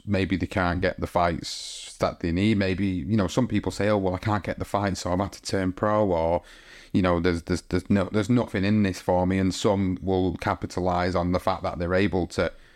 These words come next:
to turn professional, maybe because they've got a famous father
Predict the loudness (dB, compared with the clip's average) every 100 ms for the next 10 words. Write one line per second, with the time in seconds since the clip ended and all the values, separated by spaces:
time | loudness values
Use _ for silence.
0 | -12 -8 -4 0 2 0 -2 -2 -2 0
1 | 0 2 2 2 2 0 0 -2 -2 -4
2 | 2 2 2 -2 -20 -20 _ _ _ -10
3 | -2 0 2 -2 0 2 4 2